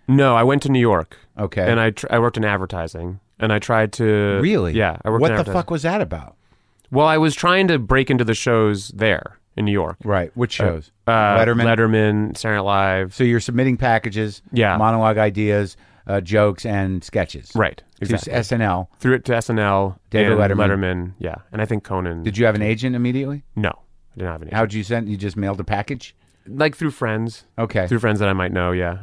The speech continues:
Speaker 1: N-, nothing happened.
Speaker 2: Nothing happened?
Speaker 1: No.
Speaker 2: So you're like, "I'm gonna be a copywriter"?
Speaker 1: Well, I wa-, I wanted a job. I wanted to have a job to know I could just have a normal job.
Speaker 2: Right.
Speaker 1: Because I didn't, I, I, you know, at that point was like, "I don't know if this will happen."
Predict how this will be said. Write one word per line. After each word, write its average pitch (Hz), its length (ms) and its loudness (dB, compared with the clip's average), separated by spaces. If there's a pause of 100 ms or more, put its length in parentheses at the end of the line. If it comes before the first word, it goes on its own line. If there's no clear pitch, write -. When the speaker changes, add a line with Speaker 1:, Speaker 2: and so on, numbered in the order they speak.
Speaker 1:
N-, 90 180 -6
nothing 90 240 -6
happened. 82 320 -12
Speaker 2:
Nothing 120 320 2
happened? 87 320 -4
Speaker 1:
No. 85 160 -8 (120)
Speaker 2:
So - 140 -6
you're 117 140 2
like, 110 180 2
"I'm 104 60 -4
gonna 107 120 -2
be 98 100 -4
a 92 40 -4
copywriter"? 139 680 -2 (420)
Speaker 1:
Well, 143 180 4
I 143 140 4
wa-, 139 160 2
I 139 120 2
wanted 131 360 2
a 113 60 4
job. 101 580 2
I 127 100 2
wanted 160 260 2
to 147 100 0
have 127 240 0
a - 40 0
job 127 280 2
to 117 80 -2
know 104 120 2
I 101 80 4
could 98 120 -6
just 98 140 -6
have 95 200 -2
a 95 60 -2
normal 90 260 -4
job. 87 380 -8
Speaker 2:
Right. 104 160 2
Speaker 1:
Because 113 100 2
I 117 80 2
didn't, 139 340 2
I, 107 140 -10
I, 110 440 2
you 110 100 2
know, 87 260 0 (220)
at 110 100 -2
that 107 200 0
point 107 200 0
was 92 100 -6
like, 95 240 -2
"I 98 60 0
don't 104 80 2
know 98 80 0
if 92 60 -4
this - 160 -8
will 95 80 -4
happen." 82 340 -12